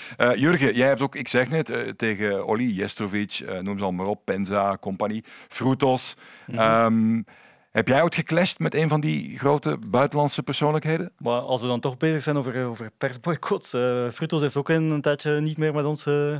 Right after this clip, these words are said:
Speaker 2: met ons gepraat. Eh, ik denk dat dat toch wel een, eh, een maand of zes geduurd heeft. Ehm,
Speaker 1: En dat
Speaker 2: en
Speaker 1: lag ook weer aan jou?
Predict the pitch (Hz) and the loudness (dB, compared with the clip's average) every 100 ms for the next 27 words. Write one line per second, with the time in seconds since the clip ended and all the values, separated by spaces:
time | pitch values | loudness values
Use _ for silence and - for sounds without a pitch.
0 | 139 135 135 139 135 135 _ - 117 135 | -6 -6 -6 -4 -4 -6 _ -2 0 -2
1 | - - - 113 107 101 101 107 98 113 | -6 -20 -12 -6 -4 -4 -6 -6 -6 -6
2 | 113 110 104 104 98 120 175 104 110 113 | -4 -4 -4 -6 -8 -12 -10 -4 -2 -2
3 | 107 - 107 - - 107 101 98 117 143 | -4 -6 -8 -10 -16 -16 -14 -10 -8 -6
4 | 151 151 - - - - - - _ - | -6 -8 -12 -20 -20 -20 -20 -20 _ -2
5 | 120 135 135 135 135 135 151 151 175 160 | 2 4 2 2 2 4 4 4 2 2
6 | 160 139 98 73 | 4 6 4 4